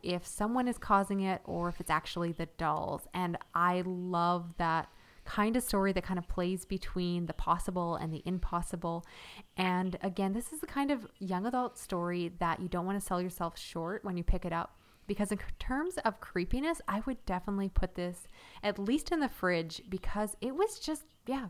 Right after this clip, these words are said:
creepy, honestly. And I just found it really amazing. There is a prequel to this one, and I had my library request to buy a copy of it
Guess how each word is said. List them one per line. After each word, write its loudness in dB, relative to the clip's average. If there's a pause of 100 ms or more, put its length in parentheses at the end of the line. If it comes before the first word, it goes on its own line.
creepy, -4
honestly. -2
And 0 (640)
I 6
just 0
found 8
it 2
really 0
amazing. -2
There 2
is 2
a 2
prequel 0
to 0
this 0
one, 0
and 0
I 2
had 0
my 0
library -2
request -6
to -4
buy 2
a -2
copy 0
of -2
it -2